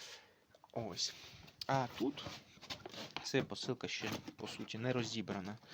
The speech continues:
від пана Валерія з різними шарошечками,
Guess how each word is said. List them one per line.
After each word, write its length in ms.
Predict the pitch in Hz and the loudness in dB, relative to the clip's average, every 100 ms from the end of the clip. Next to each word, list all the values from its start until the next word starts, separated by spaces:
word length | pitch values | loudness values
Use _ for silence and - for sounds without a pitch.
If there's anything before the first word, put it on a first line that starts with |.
| - - - - | -10 -10 -14 -6
від 200 | 113 110 | -4 -4
пана 400 | - 110 101 101 104 | 0 2 2 0 0
Валерія 760 | 110 110 117 170 202 196 196 160 | 2 4 6 6 6 4 4 4
з 100 | 131 | 4
різними 560 | 127 113 104 98 101 113 - - - - - - | 4 4 2 0 0 -4 -6 -6 -6 -8 -8 6
шарошечками, 1200 | - 123 113 110 127 147 156 - 175 170 175 | 8 8 6 4 2 0 0 2 4 6 4